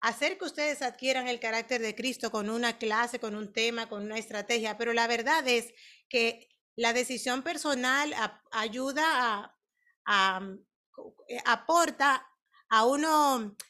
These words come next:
exponerse a la presencia del Espíritu Santo, pero al final lo que transforma y lo, el paso clave para que se forme en nosotros el carácter de Cristo es el Espíritu Santo.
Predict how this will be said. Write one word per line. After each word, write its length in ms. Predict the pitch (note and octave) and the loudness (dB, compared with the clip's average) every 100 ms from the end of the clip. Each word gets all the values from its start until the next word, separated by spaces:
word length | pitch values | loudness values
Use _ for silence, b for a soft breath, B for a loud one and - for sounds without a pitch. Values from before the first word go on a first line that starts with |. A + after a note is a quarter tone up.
| _ - | _ -2
exponerse 840 | C4 - C#4 C4 C4 E4 F4+ - | -2 2 2 4 2 2 0 0
a 80 | A#3 | 0
la 140 | A3 G#3+ | 0 -2
presencia 420 | A3+ B3 B3 C#4 | -4 -4 -2 0
del 140 | C#4 | 2
Espíritu 500 | C4 C4 C4+ C4+ C#4 | 0 0 -4 -2 -4
Santo, 500 | - C4 C4 C4+ - - | 2 2 2 -2 -2 2
pero 220 | B3+ B3+ | 4 4
al 160 | A#3+ | 2
final 680 | A3+ B3 A#3+ D#4 D4+ C4 D4+ - _ _ _ _ | 0 -4 0 2 4 4 0 -8 _ _ _ _
lo 260 | A#3+ B3+ B3+ | 2 2 4
que 120 | B3+ | 0
transforma 800 | B3 A#3 A3+ - D4+ D4+ A#3+ A#3 | 0 -2 -2 2 2 4 2 2
y 80 | A#3 | 2
lo, 200 | A#3 A#3 | 0 0
el 240 | A#3 A#3 A3+ | -2 -4 2
paso 400 | C4 D4+ E4+ - | 2 2 -2 -2
clave 380 | C4+ C4 A#3 A3 | 0 2 2 0
para 240 | A3 G#3+ | -2 -4
que 100 | A3+ | -4
se 160 | A3 A3 | -6 -6
forme 420 | - C4+ D#4 D4+ | -2 -2 0 -2
en 60 | |
nosotros 420 | C4+ B3 A#3+ A3+ G#3+ | -4 -4 -4 -4 -6
el 120 | A3 | -6
carácter 360 | G#3 G#3+ G#3 C4+ | -4 -4 -2 -4
de 100 | C4+ | -2
Cristo 280 | E4+ E4+ | -4 -6
es 60 | A3 | -4
el 100 | G#3+ | -4
Espíritu 440 | G3 - A#3 A#3+ A#3+ | -4 -6 -6 -4 -6
Santo. 500 | - F3 E3+ F#3+ | -6 -8 -10 -16